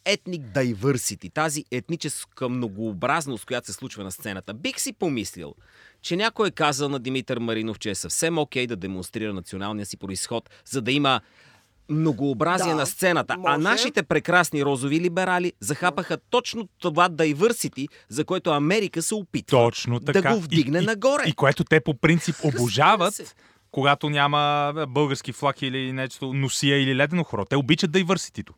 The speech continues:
Speaker 1: Квестора,
Speaker 3: Също.
Speaker 1: квестора,
Speaker 2: Значи,
Speaker 1: спокойно би
Speaker 2: следващия
Speaker 1: казал.
Speaker 2: път искам в носи
Speaker 1: Само секунда
Speaker 2: и
Speaker 1: да ти
Speaker 2: двамата.
Speaker 1: кажа. Квестора, ако види, че някой е със знаменце, би казал по съвсем определен начин, че това няма как да излезе на, на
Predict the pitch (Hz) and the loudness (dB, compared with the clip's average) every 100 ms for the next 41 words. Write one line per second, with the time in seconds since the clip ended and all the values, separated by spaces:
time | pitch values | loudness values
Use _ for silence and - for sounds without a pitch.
0 | _ 156 190 269 - 254 156 95 - 175 | _ 2 4 6 4 2 2 0 -2 0
1 | 294 - 220 123 104 _ 190 208 202 277 | 0 2 2 2 -2 _ -10 0 2 4
2 | 277 285 233 254 330 214 294 160 302 302 | 4 4 4 4 6 4 4 6 4 4
3 | 262 - 294 - 269 - 302 294 - - | -4 -8 -10 -8 -6 -2 0 0 -2 -4
4 | 165 135 202 247 254 117 170 - _ - | -4 -4 0 2 2 0 -2 -8 _ -4
5 | 160 214 - 185 113 - 120 117 135 220 | 2 2 2 0 0 -2 -6 -4 -4 -4
6 | 262 - 147 160 - 143 123 117 101 147 | -4 -4 -2 -2 -2 -2 -2 -4 -4 0
7 | 151 123 - 117 - _ 117 180 - 196 | 0 -2 -4 -6 -8 _ -8 -8 -2 0
8 | 208 113 87 - _ - 120 - - - | 0 -2 -4 -10 _ -10 -10 -10 -18 -12
9 | - 113 - 175 160 131 123 139 139 143 | -8 -4 0 0 0 -4 -2 -4 -4 -6
10 | 135 123 - 151 147 139 143 117 104 95 | -10 -14 -10 -10 -8 -12 -14 -12 -12 -10
11 | 92 90 85 82 - 82 90 78 65 | -10 -10 -12 -14 -16 -16 -14 -16 -18